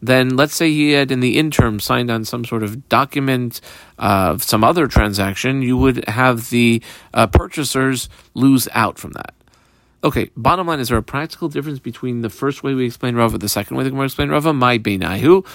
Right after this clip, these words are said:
whether you say it's a Chiddush or you say it's a Pseudo de Lukuchais? Well,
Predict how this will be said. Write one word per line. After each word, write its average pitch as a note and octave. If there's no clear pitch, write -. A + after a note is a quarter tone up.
whether B2
you A#2
say A#2
it's A2
a G#2+
Chiddush G#2
or B2
you A2
say A#2+
it's A2
a A2
Pseudo A#2
de G2+
Lukuchais? -
Well, F3